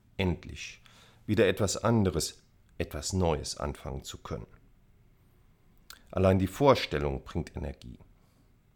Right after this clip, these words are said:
Kraftvoll etwas beginnen zu können, statt das Ende erfolglos herbeizusehen, das macht einen Unterschied.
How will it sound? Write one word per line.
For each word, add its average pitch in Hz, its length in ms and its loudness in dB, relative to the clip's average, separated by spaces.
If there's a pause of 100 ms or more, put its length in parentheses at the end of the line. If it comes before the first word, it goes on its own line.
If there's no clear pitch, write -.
(640)
Kraftvoll 104 640 0
etwas 85 320 -2
beginnen 104 460 4
zu 90 220 -4
können, 90 440 0 (800)
statt - 300 0
das 90 140 -4
Ende 90 580 -2 (880)
erfolglos - 720 -4
herbeizusehen, 71 880 -8 (120)
das - 380 -4 (360)
macht - 340 -4
einen 78 200 -4
Unterschied. 80 800 -6